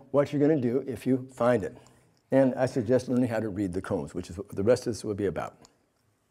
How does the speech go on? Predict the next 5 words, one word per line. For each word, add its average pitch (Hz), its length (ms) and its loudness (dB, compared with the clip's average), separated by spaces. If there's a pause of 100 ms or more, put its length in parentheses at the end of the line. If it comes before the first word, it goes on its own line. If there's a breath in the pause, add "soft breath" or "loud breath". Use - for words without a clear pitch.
(400)
So 143 300 2 (280 soft breath)
first, 190 320 8 (800)
recognize, 160 600 6 (480)
uh, 120 160 2
honey. 190 320 4